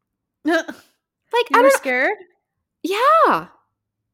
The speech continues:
Speaker 2: I was so scared of people. You know me. I used to be very socially, like, anxious.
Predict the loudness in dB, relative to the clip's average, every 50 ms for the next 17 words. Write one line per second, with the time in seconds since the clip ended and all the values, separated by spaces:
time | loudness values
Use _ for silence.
0 | _ _ _ _ _ _ _ _ _ _ _ _ _ _ _ _ _ _ _ 0
1 | 0 2 2 2 0 0 -2 -2 -2 -2 -4 -4 -4 -4 -2 -4 -4 -4 -2 0
2 | 0 0 0 0 0 -2 -2 -2 -2 -2 -4 -6 -6 -6 -6 -4 -4 -4 -4 -4
3 | -6 -8 -10 -12 -12 -10 -10 -10 -8 -8 -10 -12 _ _ _ _ _ _ _ -12
4 | -12 -10 -10 -10 -10 -10 -12 -14 -14 -14 -16 -20 -20 -20